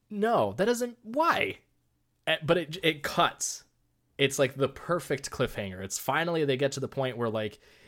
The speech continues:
it's really, really real. Like, it's not just these crazy off the wall mysteries. Like, this is, like, serious kind of stuff. And it, I,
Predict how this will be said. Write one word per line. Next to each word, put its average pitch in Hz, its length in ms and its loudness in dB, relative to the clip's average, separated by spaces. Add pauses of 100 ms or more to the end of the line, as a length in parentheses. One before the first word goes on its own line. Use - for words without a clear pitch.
(140)
it's 135 300 4 (220)
really, 135 580 2
really 120 400 0
real. 101 480 -6
Like, 101 280 -6
it's 123 200 -6
not 143 220 -2
just 139 200 0
these 127 200 0
crazy 123 380 0
off 117 180 2
the 123 80 -4
wall 117 160 2
mysteries. 110 440 -4
Like, 104 140 -8
this 170 220 -2
is, 139 240 0
like, 110 280 -2 (400)
serious 123 840 0
kind 107 320 -2
of 95 60 -8
stuff. - 640 -4 (1500)
And 117 240 6
it, 107 160 -2 (140)
I, 110 220 4